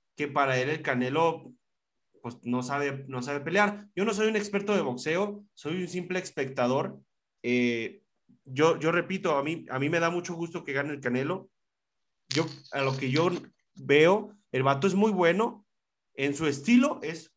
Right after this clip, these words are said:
fenomenal. Que no nos guste su estilo, lo que dice José, nos tiene que caer el veinte, bueno, ese es otro tema.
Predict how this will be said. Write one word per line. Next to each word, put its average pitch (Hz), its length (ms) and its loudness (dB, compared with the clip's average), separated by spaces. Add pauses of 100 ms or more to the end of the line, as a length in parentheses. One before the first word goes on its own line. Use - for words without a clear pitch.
fenomenal. 139 760 2 (1400)
Que 143 100 0
no 160 100 2
nos 202 120 2
guste 196 240 -4
su 180 80 -4
estilo, 165 320 0
lo 147 140 0
que 127 60 -10
dice 135 160 -4
José, 139 240 -4
nos 131 100 -6
tiene 147 180 -4
que - 120 -20
caer 156 180 2
el 156 80 0
veinte, 160 220 -4
bueno, 151 160 -4
ese 143 120 -8
es 143 80 -12
otro 139 240 -12
tema. 139 380 -4